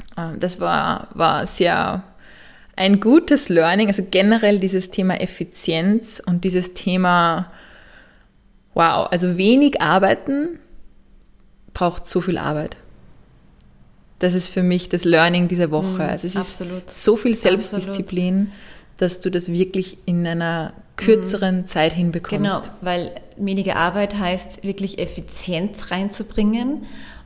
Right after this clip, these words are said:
Speaker 2: Und effizient zu sein heißt, wie es du schon schön gesagt hast, du musst ja auch gerade in der richtigen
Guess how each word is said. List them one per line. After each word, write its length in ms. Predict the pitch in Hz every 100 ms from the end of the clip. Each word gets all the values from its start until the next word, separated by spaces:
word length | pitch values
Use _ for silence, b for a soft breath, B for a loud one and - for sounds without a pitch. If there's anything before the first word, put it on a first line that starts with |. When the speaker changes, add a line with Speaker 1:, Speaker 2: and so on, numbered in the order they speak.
| -
Speaker 2:
Und 200 | 196 - -
effizient 1080 | 170 180 - - - - 175 196 277 285 -
zu 120 | 208
sein 540 | - 190 170 190 233 226 -
heißt, 480 | 185 185 226 - 196
wie 40 |
es 100 | 202 196
du 120 | - 196
schon 140 | 190
schön 240 | - 170 -
gesagt 380 | - 226 -
hast, 280 | 190 196 -
du 60 | 196
musst 300 | 190 220 214
ja 200 | 202 -
auch 320 | 185 190 190 B B B B B B -
gerade 540 | 196 175 175 180 196 196
in 260 | - 196
der 160 | 190 185
richtigen 640 | 208 - 196 185 175 170